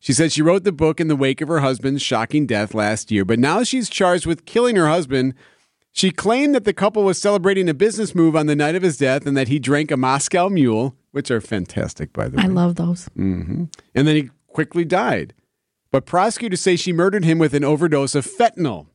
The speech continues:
Speaker 1: They found fentanyl in his drink, a lot of it. He was cold to the touch by the time E M Ts arrived.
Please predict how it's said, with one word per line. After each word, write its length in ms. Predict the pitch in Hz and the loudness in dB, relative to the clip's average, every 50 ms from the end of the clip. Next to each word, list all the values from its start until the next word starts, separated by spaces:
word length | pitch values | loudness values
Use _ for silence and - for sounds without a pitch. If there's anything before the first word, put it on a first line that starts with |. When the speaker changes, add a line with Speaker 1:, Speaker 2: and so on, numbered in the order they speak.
| _ - | _ -12
Speaker 1:
They 100 | - 113 | -10 -4
found 240 | - 147 147 135 | 0 0 0 0
fentanyl 540 | - - - 202 208 185 190 185 175 170 151 | 0 0 -2 -2 -2 -2 -4 -2 -2 0 0
in 140 | 175 196 202 | 2 2 2
his 240 | 190 185 170 147 123 | 2 2 0 -2 -4
drink, 320 | 110 135 135 135 135 131 | -4 -2 0 0 0 0
a 60 | 131 | -2
lot 280 | 127 123 131 135 143 156 | -2 0 2 2 2 0
of 120 | 147 123 | 0 -2
it. 80 | 123 120 | -2 -2
He 80 | 135 147 | 0 0
was 160 | 139 123 - | 0 -2 -2
cold 240 | - 170 185 196 190 | -2 0 0 0 -2
to 80 | 165 | -4
the 100 | 139 139 | -8 -8
touch 240 | 127 - 165 - - | -4 -4 -4 -4 -2
by 140 | - 135 123 | -4 -4 -4
the 80 | 117 | -4
time 320 | - - 143 139 139 131 127 | -6 -4 -2 0 0 2 4
E 120 | 135 143 | 4 4
M 140 | 135 127 127 | 4 2 0
Ts 280 | - - 151 156 143 135 | 0 0 0 0 0 0
arrived. 480 | 123 107 98 87 80 78 85 95 110 | 0 0 0 -2 -2 -4 -4 -4 -6